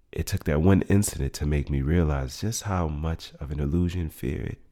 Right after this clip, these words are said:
really is. And it also made me realize just how that illusion was overcome by another. You see, he already knew the weight was heavy, and the truth is,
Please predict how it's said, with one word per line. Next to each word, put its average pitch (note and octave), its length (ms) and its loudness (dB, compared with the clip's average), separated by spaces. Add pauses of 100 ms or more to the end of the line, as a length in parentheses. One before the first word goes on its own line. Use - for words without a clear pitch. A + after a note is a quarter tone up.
(160)
really G#2+ 240 4
is. G#2+ 320 -10 (1400)
And E2+ 100 2
it F#2 120 8
also G#2 280 4
made D2+ 220 2
me C#2+ 120 0
realize D#2 520 2
just E2 220 -4
how D2+ 340 -2 (640)
that E2 180 0
illusion E2 520 0
was D2+ 180 -2
overcome F2 800 -2 (140)
by D#2+ 160 -4
another. F#2+ 760 0 (600)
You E2 120 -2
see, G2 200 2
he A2+ 140 4
already G#2+ 340 4
knew E2 320 2
the C2 220 0 (200)
weight G2 300 2
was B1+ 200 -6
heavy, F2+ 460 -4 (520)
and D2+ 140 -2
the D2 60 0
truth F2+ 340 0
is, D#2 380 0